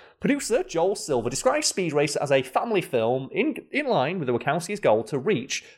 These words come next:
a wider audience. So you want to see it as a family-friendly, fun action romp. However, contrary to the apparent mainstream appeal of the project, the directors decide to take the source material in an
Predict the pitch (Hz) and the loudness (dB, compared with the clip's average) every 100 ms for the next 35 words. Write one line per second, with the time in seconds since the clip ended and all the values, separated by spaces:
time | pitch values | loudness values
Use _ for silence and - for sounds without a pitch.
0 | - 185 113 92 92 - 135 196 117 90 | 0 2 2 0 -4 -4 0 0 0 -12
1 | - - - 117 117 117 113 - 113 110 | -12 -10 -4 0 2 0 0 -2 0 0
2 | - 110 113 110 117 110 110 - 120 117 | 2 2 2 0 0 0 -2 2 4 4
3 | 113 113 - 123 127 233 269 - - - | 2 -4 -2 0 4 4 2 -12 -20 -20
4 | _ - 120 - 285 196 359 - - - | _ -6 -2 2 0 0 -4 -6 -4 0
5 | 185 - 160 147 151 123 117 107 - - | 2 2 -2 0 0 0 0 -2 -6 -2
6 | 123 110 104 117 110 110 - 107 101 - | 2 2 0 0 0 0 -2 -4 -4 -4
7 | 107 - - 226 254 156 165 - - - | -4 -4 -2 0 2 4 2 0 -20 -12
8 | 220 240 294 - - 247 247 - 208 202 | -6 2 4 4 0 -4 -2 0 0 0
9 | 180 190 170 143 - 147 147 127 - 127 | -2 0 0 0 0 0 0 -6 -2 0
10 | 120 123 120 113 113 | 2 0 -2 -2 -4